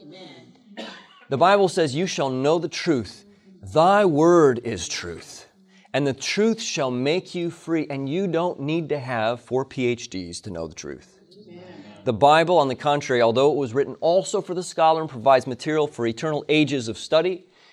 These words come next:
Speaker 2: it was written for the common person. The Holy Spirit. Jesus was accused of being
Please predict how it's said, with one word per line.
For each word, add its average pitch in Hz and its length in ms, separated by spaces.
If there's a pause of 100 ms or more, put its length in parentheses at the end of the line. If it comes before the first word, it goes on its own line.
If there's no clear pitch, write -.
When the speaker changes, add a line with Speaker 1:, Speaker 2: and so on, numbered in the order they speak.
(100)
Speaker 2:
it 127 80
was 117 200
written 160 280
for 120 160
the 90 80
common 151 580
person. 76 480 (720)
The 127 140
Holy 202 460
Spirit. 185 520 (320)
Jesus 226 560
was 190 140
accused 160 560
of 127 140
being 139 440